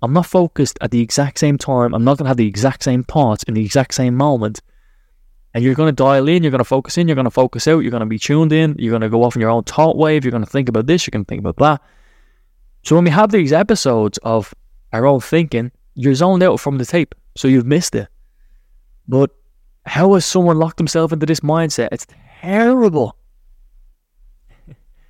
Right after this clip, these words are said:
I hear it, unfortunately, so much. People talk about it with James Bond. "Uh, once I've seen it, I've seen them all." Doesn't make any sense. You haven't. Kinda makes sense,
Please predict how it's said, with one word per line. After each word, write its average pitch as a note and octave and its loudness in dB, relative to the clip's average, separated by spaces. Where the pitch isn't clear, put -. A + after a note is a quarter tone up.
I C3+ -2
hear F3 2
it, D#3+ 0
unfortunately, D3 -2
so D3 2
much. A#2 -2
People C3 -2
talk C3+ 0
about C3 0
it B2+ 2
with A#2 0
James B2+ -2
Bond. A2+ 0
"Uh, A2 -2
once A#2+ 0
I've B2 0
seen C#3+ 2
it, - 2
I've - -2
seen A2 -6
them C3 -2
all." A2 -2
Doesn't E3 -2
make F3 0
any D3 0
sense. C3+ -4
You G#2+ -12
haven't. A#2 -4
Kinda E3 2
makes C3 2
sense, A#2+ -4